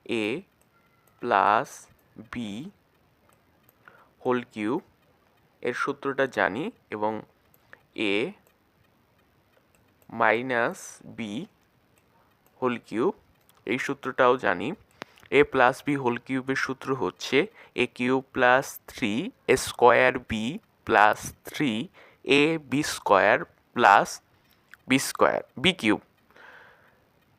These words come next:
আবার এ minus বি হোল কিউবের সূত্র হচ্ছে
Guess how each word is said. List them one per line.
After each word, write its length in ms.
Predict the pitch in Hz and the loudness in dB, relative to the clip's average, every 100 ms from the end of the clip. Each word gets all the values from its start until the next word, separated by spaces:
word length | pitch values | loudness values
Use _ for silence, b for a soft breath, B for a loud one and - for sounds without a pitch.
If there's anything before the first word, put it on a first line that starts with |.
| _ _ _ - | _ _ _ 2
আবার 340 | 117 104 - - | 6 8 6 4
এ 160 | 156 | 2
minus 560 | 170 127 131 143 147 - | 4 4 4 2 0 0
বি 140 | 139 | -2
হোল 240 | 147 120 123 | 0 0 -2
কিউবের 400 | - 127 131 139 | -2 -2 0 0
সূত্র 420 | - 139 - 143 | 2 0 -2 -4
হচ্ছে 540 | 123 101 - 117 120 | -2 -4 -4 -2 -2